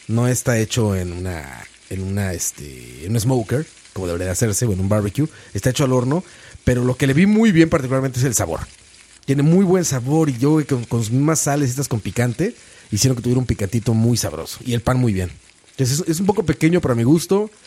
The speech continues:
Le falta mucho este, este smoked, muy característico del pulled pork,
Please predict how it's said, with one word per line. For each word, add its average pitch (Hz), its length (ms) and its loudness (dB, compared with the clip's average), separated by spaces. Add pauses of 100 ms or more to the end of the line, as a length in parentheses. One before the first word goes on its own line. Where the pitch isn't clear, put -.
(380)
Le 104 100 -4
falta 127 300 0
mucho 139 260 0
este, 113 320 -2
este 107 180 -4
smoked, 117 460 0 (540)
muy 110 200 0
característico 104 640 -2
del 95 100 0
pulled 123 280 0
pork, 147 340 -4